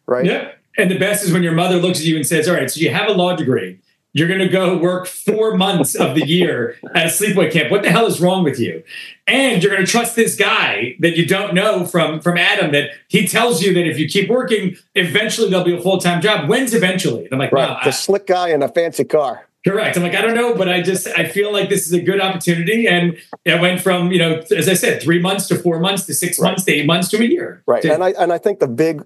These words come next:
Speaker 1: uh, word that I use all the time when I talk about this with people is risk.
Speaker 2: Correct.
Speaker 1: You have to be willing to take risk.
Speaker 2: Yeah.
Speaker 1: And it's easier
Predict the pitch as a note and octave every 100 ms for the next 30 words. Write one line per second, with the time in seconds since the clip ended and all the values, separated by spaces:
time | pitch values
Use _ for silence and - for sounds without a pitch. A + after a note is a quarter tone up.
0 | - C3+ B2+ C3 D3 B2 B2 A#2 A#2 C#3
1 | D3+ D3 C#3+ D3+ D3+ E3+ - B2+ C#3 C#3
2 | C#3+ D#3+ D#3 E3+ E3 E3+ C3+ G2+ G2 G#2+
3 | - - - _ _ _ - D3+ A2 G#2+
4 | A#2 D#3 F3 C#3 C3 C3+ B2+ C3 - A#2
5 | A#2+ - _ _ A2 - - - - -
6 | - D#3 F3+ D3 C#3+ - - A#3+ C4 E3
7 | A#2+ A#2 D3